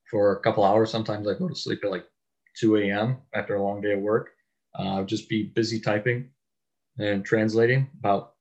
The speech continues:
six hours after work, and I'd get through maybe a page. You know, some, some days it'd be three pages, some days it'd be only a couple of paragraphs, you know,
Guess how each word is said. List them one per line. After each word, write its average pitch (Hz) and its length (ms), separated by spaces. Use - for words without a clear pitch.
six - 340
hours 117 320
after 110 220
work, 131 340
and 104 300
I'd 110 180
get 113 200
through 117 140
maybe 113 440
a - 60
page. 123 480
You 120 80
know, 101 100
some, 117 360
some 139 260
days 139 320
it'd 131 140
be 123 340
three 131 180
pages, 127 480
some 117 220
days 117 360
it'd 113 140
be 113 100
only 110 220
a 101 60
couple 104 360
of - 120
paragraphs, 110 480
you 107 60
know, 98 240